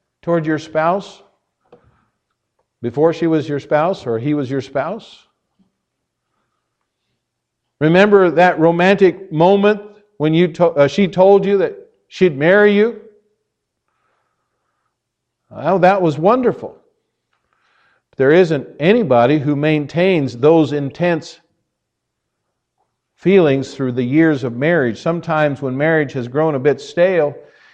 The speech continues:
it's good to go back, either in our minds or perhaps even as a couple, to the very spot, or, uh, just to talk about those commitments again, to renew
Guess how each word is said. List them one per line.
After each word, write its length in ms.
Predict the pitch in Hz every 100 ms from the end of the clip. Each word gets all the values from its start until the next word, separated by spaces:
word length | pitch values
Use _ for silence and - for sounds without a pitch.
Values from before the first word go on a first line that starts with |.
| _
it's 160 | 139 135
good 180 | 165
to 60 | 143
go 140 | 139
back, 500 | 139 160 185 - - - -
either 300 | 160 151 147
in 100 | 143
our 120 | 135
minds 600 | 135 143 156 190 240 170
or 180 | 117 117
perhaps 480 | 117 131 156 160 -
even 240 | 160 156
as 180 | 143 131
a 60 |
couple, 420 | 123 - 185 190 190
to 100 | 147
the 60 |
very 380 | 135 170 185 147 - _
spot, 640 | - - - 165 185 220 233
or, 300 | 147 131 123 - -
uh, 160 | 135 127
just 320 | 131 208 208
to 460 | 208 170 160 - -
talk 360 | - 190 233 220
about 520 | 190 180 170 - -
those 400 | 160 175 156 - _ _ _ _
commitments 600 | - 190 220 226 160 143
again, 500 | 175 202 262 170 92 - _ _ _
to 120 | - 170
renew 720 | 180 180 214 247 214 123